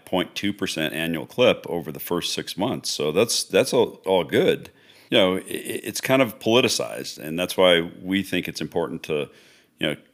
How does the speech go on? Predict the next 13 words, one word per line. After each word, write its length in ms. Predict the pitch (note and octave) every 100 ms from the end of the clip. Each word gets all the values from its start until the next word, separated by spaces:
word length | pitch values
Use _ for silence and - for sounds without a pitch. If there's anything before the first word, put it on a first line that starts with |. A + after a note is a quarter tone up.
| -
kind 160 | F#2+
of 80 | -
put 160 | G#2+ F#2+
your 100 | F2+
personal 380 | G2 G2 -
politics 560 | F#2 F2+ F2 E2+ E2+ -
aside 720 | D#2 - F#2+ C#2 C2+ D2 -
and 240 | - D2 D2
follow 240 | D2+ D2+
the 140 | C2+ D#2
economic 360 | D#2 C#2+ C#2+
facts. 280 | - G2+ -
So 200 | F2+ E2+